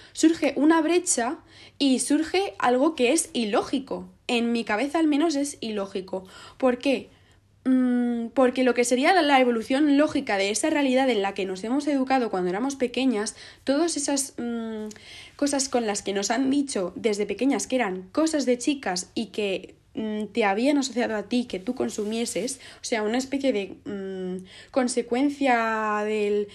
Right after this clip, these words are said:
<laughs> del consumismo y cosas así, pues de repente la evolución lógica de eso, em, es odiada y es como rechazada, o sea, es algo muy raro y se convierte en un cliché.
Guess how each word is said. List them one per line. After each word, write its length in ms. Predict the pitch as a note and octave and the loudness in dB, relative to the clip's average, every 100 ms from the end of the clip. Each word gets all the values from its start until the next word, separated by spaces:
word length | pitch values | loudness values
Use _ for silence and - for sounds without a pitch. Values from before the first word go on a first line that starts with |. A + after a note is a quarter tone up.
| - - | -18 -6
<laughs> 220 | B3 B3+ | 0 2
del 220 | B3+ A#3+ | 2 2
consumismo 720 | B3 A3+ A#3+ G#3 B3 D#4 C4+ | -2 -4 -4 -2 0 2 2
y 40 | A3 | 0
cosas 300 | A#3 C4 C4+ | -4 -4 -4
así, 460 | B3 C#4 C4+ F#4 - - - - | -2 0 0 -2 -4 -16 -16 -10
pues 260 | - C4+ B3+ | 4 4 6
de 120 | B3 | 4
repente 460 | A#3+ A#3 C4+ E4 E4 | 4 4 4 6 6
la 100 | C#4+ | 6
evolución 500 | A3+ A3 - C#4+ D4+ | 4 0 2 6 6
lógica 400 | D4 C#4+ C#4 B3 | 4 0 0 2
de 160 | B3+ | 2
eso, 420 | D4 - G#3+ C#4 - - - - _ | 0 -2 -2 -2 -6 -20 -20 -20 _
em, 760 | B3 A#3+ A#3 A3+ A3+ A3 G#3+ - - _ _ _ _ _ _ - | 6 6 4 0 -2 -4 -6 -8 -12 _ _ _ _ _ _ 2
es 220 | C4+ C4 | 4 6
odiada 640 | C4 G#3 A#3 C#4+ A3 - | 4 4 2 4 2 -2
y 160 | - G#3+ | -2 2
es 220 | A#3+ - | 2 0
como 320 | - D4+ C4 | 2 4 4
rechazada, 880 | A#3+ A#3+ A3 - F#3 - A#3 C4+ F3+ | 2 2 2 -2 -4 0 0 2 0
o 60 | G3 | -2
sea, 160 | G#3+ | -2
es 120 | A3 | -2
algo 300 | D#4 D#4 D#4 | 0 2 4
muy 240 | D#4+ C#4 D#4+ | 4 4 4
raro 380 | C4 G3 F#3+ - | 0 -2 -4 -4
y 60 | |
se 120 | A#3+ B3 | -2 0
convierte 380 | C4 C4 C#4 | 2 0 2
en 100 | D#4 | 2
un 120 | C4 C#4+ | 4 2
cliché. 460 | B3 G3+ B3 B3 | 0 -2 -2 -4